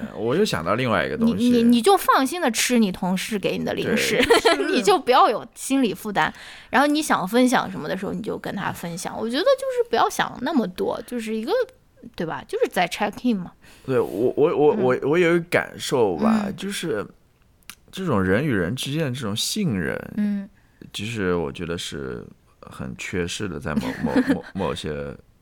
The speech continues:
Speaker 1: 情况之下。
Speaker 2: 嗯。
Speaker 1: 我也想到了一个，嗯，就是国内经常会说的那种举报嘛，
Speaker 2: 唉。
Speaker 1: 对吧？有人会举报你啊，
Speaker 2: 这个就不用。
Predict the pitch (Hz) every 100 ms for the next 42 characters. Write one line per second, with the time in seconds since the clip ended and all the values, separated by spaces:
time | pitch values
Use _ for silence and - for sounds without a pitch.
0 | - - 71 80 71 50 80 - - -
1 | 190 185 175 175 - - - 170 - 60
2 | 76 85 80 78 69 65 - - 90 64
3 | 62 53 53 - _ - 62 52 50 -
4 | - 90 90 82 67 - _ - 50 -
5 | 85 95 90 101 80 73 80 - - 80
6 | 82 78 69 - _ _ - - 80 -
7 | 98 98 71 60 - - _ _ - -
8 | 190 220 82 67 53 - _ - _ 60
9 | 71 76 87 80 73 58 71 98 254 220
10 | 233 - 214 220 226